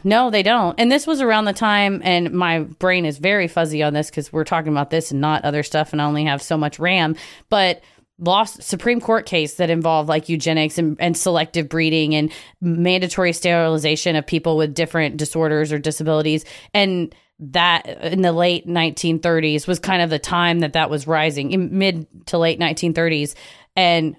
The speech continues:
ironically, then, like, Hitler was like, "Yeah, man, me too." And then the forties, he took it to the next level.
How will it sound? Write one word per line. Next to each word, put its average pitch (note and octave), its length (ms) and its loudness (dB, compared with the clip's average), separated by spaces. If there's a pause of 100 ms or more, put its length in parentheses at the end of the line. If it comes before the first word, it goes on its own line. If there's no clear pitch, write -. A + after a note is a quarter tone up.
ironically, G3+ 520 2
then, G3 160 2
like, E3 260 0 (140)
Hitler A3 420 2
was G3 140 0
like, E3+ 200 0
"Yeah, C4 220 6
man, A#3+ 380 2
me D#4+ 160 2
too." E4+ 400 4
And G3+ 100 2
then G3 140 2
the E3+ 80 0
forties, A#3 560 2
he D4 180 0
took F#3 260 -2
it E3 200 -2
to E3+ 100 -6
the E3 80 0
next D#3+ 260 0
level. F3 360 0